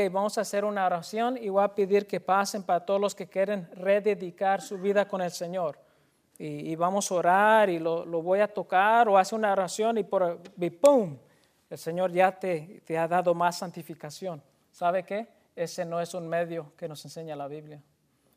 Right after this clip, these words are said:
No, no hay a-, algo mágico. Quisiera que fuera así, hermanos. ¿Cuántos no nos gustaría eso? A todos nos gustan las cosas instantáneas, ¿verdad? O en,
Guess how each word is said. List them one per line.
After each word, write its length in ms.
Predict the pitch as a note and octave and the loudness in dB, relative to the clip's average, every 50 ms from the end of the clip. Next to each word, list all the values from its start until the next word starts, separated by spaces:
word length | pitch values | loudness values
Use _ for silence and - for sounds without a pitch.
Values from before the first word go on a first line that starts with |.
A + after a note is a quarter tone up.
| _ _ _ _ _ _ _ - | _ _ _ _ _ _ _ -10
No, 180 | D3+ D3+ - | -8 -8 -6
no 140 | - D#3+ E3+ | -2 0 2
hay 160 | F3 F3+ F3+ | 2 4 6
a-, 200 | F3+ F3+ F#3 F#3+ F3+ | 6 6 4 4 0
algo 200 | F#3 F#3 F3+ F#3+ | 0 0 -2 -2
mágico. 680 | F3+ F3+ F#3+ G3+ G3 F3 G#3 A3 G#3+ - G#3 G3+ G3+ G3+ - - _ _ | 0 2 2 2 2 0 -4 -6 -4 -2 -2 -2 -2 -4 -10 -20 _ _
Quisiera 500 | _ - G#3+ G3 - - G#3 A3 A#3 A#3 | _ -6 -6 -4 0 2 6 6 6 6
que 100 | A#3 A#3+ | 6 2
fuera 260 | G#3 - A#3 A#3+ A#3+ A#3+ | 0 4 6 6 6 6
así, 420 | A#3+ - - C4+ D4+ D4 A#3+ - | 4 0 -2 -2 -2 -2 -4 -4
hermanos. 320 | - A3+ G#3 A3 A3 A3 G#3+ | -6 -4 0 0 0 0 0
¿Cuántos 340 | - B3+ C4+ B3+ C#4+ B3 A#3 | 2 0 2 4 2 2 4
no 180 | A#3 A#3 B3 C4 | 4 4 4 6
nos 180 | C4 B3+ A#3+ | 4 4 4
gustaría 560 | A#3+ A#3+ A#3 - A#3 A3 A#3+ B3 A#3+ A#3+ C4 | 2 2 4 4 4 6 6 6 8 8 6
eso? 320 | D4 C#4+ - A#3+ F#3 C#3 - _ _ _ _ _ _ _ _ _ _ _ _ _ | 6 4 2 -4 -6 -8 -10 _ _ _ _ _ _ _ _ _ _ _ _ _
A 120 | - E3+ | -4 0
todos 260 | E3+ - G#3+ B3 C4+ C4 | 6 8 10 12 12 12
nos 160 | B3+ A#3 G#3 | 10 8 6
gustan 320 | G#3+ A#3+ A#3+ A#3 - A#3+ | 4 0 2 4 6 6
las 140 | A3+ A3 A3+ | 6 6 4
cosas 320 | - A#3+ A3 - A#3+ G#3 | 2 0 2 0 -2 -2
instantáneas, 880 | G#3+ A#3 G#3+ G3 F#3+ - A3 G3+ G3 F3+ - G#3+ A#3+ C#4 C4+ B3 G3+ E3 | -2 -2 -2 -2 0 0 0 0 2 0 0 0 0 0 0 -2 -2 -2
¿verdad? 260 | E3+ F3 F#3+ G#3 A#3+ | -2 0 0 2 2
O 180 | A#3 G#3+ G3+ F#3+ | 2 4 4 2
en, 220 | F3+ F3+ D#3 C#3 | 2 0 -4 -12